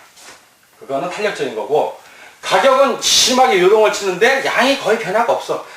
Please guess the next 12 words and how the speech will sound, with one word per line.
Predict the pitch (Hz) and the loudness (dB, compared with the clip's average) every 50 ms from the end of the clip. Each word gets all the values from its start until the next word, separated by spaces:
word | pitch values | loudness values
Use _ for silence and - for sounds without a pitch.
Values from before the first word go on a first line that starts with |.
| - - | -20 -12
가격이 | - - 143 135 139 120 107 | -10 -8 -6 -4 -6 -6 -6
오르든 | 101 226 - 214 226 226 226 220 220 214 | -8 -6 -4 -4 -2 0 0 0 0 2
내리든 | 214 214 214 220 208 214 226 226 226 220 - | 0 0 0 -2 -4 -2 -2 -2 -2 -4 -8
공급량도 | 175 180 180 175 156 143 120 117 110 - | -8 -8 -6 -4 -4 -6 -6 -6 -8 -12
변화 | - 180 - - 214 | -8 -6 -4 -2 -2
없고 | - - 196 | -4 -4 -8
수요량도 | - - 254 233 208 196 196 | -10 -6 -4 -4 -4 -4 -4
변화 | 175 170 175 190 175 | -6 -4 -2 0 -2
없으면 | - - 180 196 226 208 - - - - - - - _ _ _ | -2 -2 -6 -4 -4 -4 -4 -6 -12 -18 -20 -20 -20 _ _ _
그게 | - 135 135 131 127 160 185 185 110 - | -14 -12 -12 -12 -8 -6 -6 -6 -6 -10
비탄력적인 | - - 135 131 - - 165 170 156 - - - 131 110 101 95 90 | -16 -18 -20 -18 -16 -16 -14 -14 -14 -14 -14 -16 -16 -16 -18 -20 -20
거예요. | - - - | -20 -20 -20